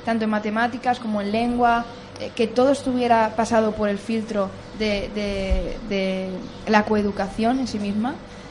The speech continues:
eh, existirían muchos más resultados. Lo que sucede es que esto no, no pasa.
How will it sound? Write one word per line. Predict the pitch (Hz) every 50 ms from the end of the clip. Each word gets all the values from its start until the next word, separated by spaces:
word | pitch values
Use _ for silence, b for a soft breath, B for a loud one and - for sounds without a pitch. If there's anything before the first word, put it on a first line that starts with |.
| B - -
eh, | 214 220 214 214 208 208 208 208 202 202 202 202 196 196 190 190 208 - - - - - - -
existirían | 185 214 196 - - 226 202 - 220 208 214 226 240
muchos | 233 220 - 233 220
más | 208 196 208 220
resultados. | 220 - - 196 196 - 196 196 190 190 190 196
Lo | 196 190
que | 214
sucede | 202 202 196 208 202 202 214 226 240 B B B B B
es | - 214 214 -
que | - 240 220 214 - - -
esto | - 208 208 - - 226 220 220 - - -
no, | 208 202 202 196 190 185 -
no | 202 196 185
pasa. | 180 202 208 247 - -